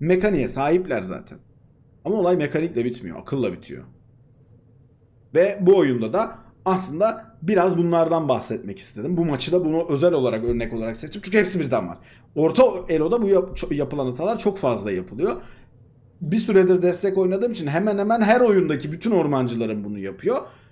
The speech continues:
E, zaten bunu yapmadığınız zaman maç kazanıyorsunuz ki ben de destek rolünün yanında ikinci rol orman seçiyorum. Orman kaldı. Eğer üç lane'im üçü birden kaybetmiyorsa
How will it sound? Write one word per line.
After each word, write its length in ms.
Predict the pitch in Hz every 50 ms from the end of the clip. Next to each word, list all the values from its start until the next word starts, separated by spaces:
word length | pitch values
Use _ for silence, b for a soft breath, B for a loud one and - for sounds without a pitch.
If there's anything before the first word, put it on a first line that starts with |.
| B _ -
E, 100 | 139 139
zaten 360 | 160 220 262 247 247 226 196
bunu 100 | 202 220
yapmadığınız 500 | 220 226 220 226 226 220 190 190 190 185
zaman 200 | 185 190 196 196
maç 200 | 208 196 190 -
kazanıyorsunuz 380 | 170 139 139 165 185 220 359 -
ki 140 | - - 139 170
ben 240 | 190 226 277 240
de 240 | 185 185 220 - - B B B B B B B _ _ _ _ _ _ _
destek 400 | 135 160 180 180 185 240 220 -
rolünün 180 | 208 185 180 175
yanında 180 | 160 156 151
ikinci 300 | 156 151 - 214 220 214
rol 160 | 196 165 127 117
orman 320 | 110 117 107 107 107 101
seçiyorum. 440 | 95 - 98 92 - 139 185 247 269
Orman 320 | 240 226 226 240 240 226
kaldı. 280 | 220 190 165 139 143 - -
Eğer 200 | 202 220 226 233
üç 220 | 262 - - 226
lane'im 200 | 202 196 226 285
üçü 200 | 247 - 226 202
birden 260 | 180 170 160 151 139
kaybetmiyorsa 760 | - - 170 156 139 127 120 - 104 107 104 - - - -